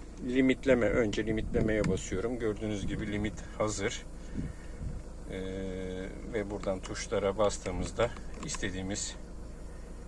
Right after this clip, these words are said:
istediğimiz hıza limitleyebiliyoruz. Sonrasında cruise kontrole geçmek için limiti kapatıyoruz. Cruise kontrol hazır diyor. Şu anda park halinde olduğumuz için de değerleri girsem de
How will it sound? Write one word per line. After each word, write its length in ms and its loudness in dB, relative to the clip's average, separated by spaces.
istediğimiz 720 -6
hıza 360 2
limitleyebiliyoruz. 960 0
Sonrasında 800 6
cruise 300 0
kontrole 600 4
geçmek 420 0
için 240 0
limiti 280 -2
kapatıyoruz. 760 0
Cruise 260 0
kontrol 420 0
hazır 460 0
diyor. 160 2
Şu 200 2
anda 220 6
park 320 8
halinde 360 8
olduğumuz 420 4
için 300 -2
de 140 4
değerleri 560 8
girsem 500 2
de 100 6